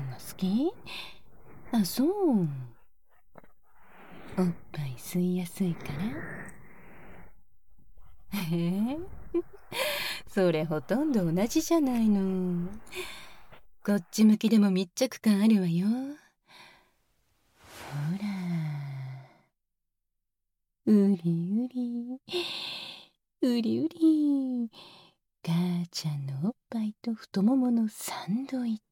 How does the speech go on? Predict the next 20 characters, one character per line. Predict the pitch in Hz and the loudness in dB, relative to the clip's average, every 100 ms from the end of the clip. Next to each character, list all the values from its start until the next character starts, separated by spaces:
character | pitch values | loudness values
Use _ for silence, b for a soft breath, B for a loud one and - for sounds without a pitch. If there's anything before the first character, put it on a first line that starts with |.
| _ - | _ -6
チ。 | - - _ _ _ _ _ _ - B B B B B _ _ | -6 -6 _ _ _ _ _ _ -20 B B B B B _ _
温 | - 143 - 147 160 | -8 -6 -6 -6 -6
か | 165 | -8
く | - - | -12 -16
て、 | - 175 175 _ _ _ _ _ _ _ _ _ - | -6 -6 -6 _ _ _ _ _ _ _ _ _ 0
柔 | 170 143 160 202 | 0 2 -4 -6
ら | |
か | 240 277 | -8 -8
く | - - | -12 -10
て、 | 240 226 _ _ _ _ _ _ _ _ _ _ _ _ _ _ | -8 -8 _ _ _ _ _ _ _ _ _ _ _ _ _ _
気 | - - | -10 -6
持 | 131 - | -6 -10
ち | - - | -8 -4
い | 147 | -4
い | |
で | 131 - | -6 -16
し | - 190 | -8 -4
ょ？ | 208 240 269 277 _ _ _ _ _ _ _ _ _ _ _ _ _ _ 262 | -2 -4 -6 -12 _ _ _ _ _ _ _ _ _ _ _ _ _ _ 6
ね | 180 151 143 147 156 175 202 226 247 | 6 4 -2 -4 -4 -4 -4 -6 -6
え。 | 277 | -12